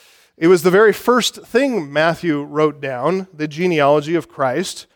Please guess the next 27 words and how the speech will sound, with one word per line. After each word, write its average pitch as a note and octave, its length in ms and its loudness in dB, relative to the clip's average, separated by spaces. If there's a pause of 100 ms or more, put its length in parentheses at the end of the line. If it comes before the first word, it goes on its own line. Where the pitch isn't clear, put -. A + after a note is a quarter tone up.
(160)
before G#3+ 340 2
he G3+ 80 0
recorded G3+ 540 2
any G#3+ 200 0
of G#3 120 0
the G#3+ 140 0
events F#3+ 720 0 (160)
of D3+ 160 -2
Jesus' D3 600 -4
life C#3+ 340 0
and D3 140 -12
ministry. G3 500 -6 (720)
In G3 80 -6
fact, A#3 460 0
as G#3+ 280 0
we G3 440 -2 (400)
get F#3+ 160 2
started G3+ 400 2
here, D3+ 160 2
I'd E3 80 4
like C#4 180 2
you D#4 60 0
to F#3+ 80 2
turn - 360 -2
over G3 280 0
to D3+ 60 -2
Matthew's C#3+ 760 -4